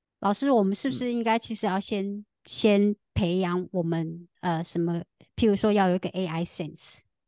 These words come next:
Speaker 1: 要培养一个，你，你知道，就是对人工智慧有一个最基本的概念，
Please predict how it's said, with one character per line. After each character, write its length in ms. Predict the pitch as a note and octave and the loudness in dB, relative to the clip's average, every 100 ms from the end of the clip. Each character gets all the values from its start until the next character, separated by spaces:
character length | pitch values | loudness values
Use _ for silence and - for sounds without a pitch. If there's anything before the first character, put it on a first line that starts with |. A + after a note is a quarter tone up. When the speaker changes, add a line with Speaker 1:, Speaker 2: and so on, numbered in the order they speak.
| - | -4
Speaker 1:
要 160 | A3+ | 0
培 240 | A3 G#3 G3 | 2 2 2
养 160 | F3+ | 2
一 60 | F#3 | 0
个， 440 | F#3+ F#3+ E3+ F3 D#3+ | 2 2 2 -2 -6
你， 140 | F#3 | -10
你 100 | - | -8
知 120 | F#3+ A3 | -4 0
道， 120 | G#3+ | 0
就 120 | A3 | 0
是 120 | A3+ | -2
对 380 | A#3+ C4+ A#3 G3+ | 4 6 6 4
人 200 | - G#3+ | 0 2
工 160 | A#3 C4 | 4 2
智 160 | B3 C4 | 2 2
慧 160 | B3 | 2
有 60 | G3+ | 2
一 40 | |
个 80 | A3 | -2
最 160 | A3+ C#4+ | 0 0
基 160 | - C4 | 0 0
本 160 | A3+ | 0
的 80 | F3 | -2
概 260 | F3+ A3 G3+ | -4 -4 -2
念， 340 | G#3 G#3 E3 | -2 -2 -6